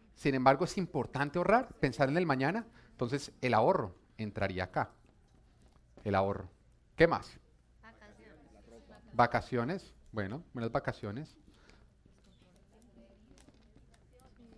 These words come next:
Speaker 1: Un seguro de vida. También, exactamente. Y tú vas a poner es que las cosas que son importantes tener en tu vida.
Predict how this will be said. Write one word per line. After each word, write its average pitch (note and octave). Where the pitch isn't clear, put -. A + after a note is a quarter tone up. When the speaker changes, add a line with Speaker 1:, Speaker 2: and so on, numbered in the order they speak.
Speaker 1:
Un B2
seguro C#3
de C#3
vida. B2+
También, G#2+
exactamente. A#2
Y D3+
tú E3
vas E3
a G3+
poner E3
es D3+
que -
las F#3
cosas G3
que F3
son D#3
importantes E3+
tener C#3
en D3+
tu D3
vida. G#2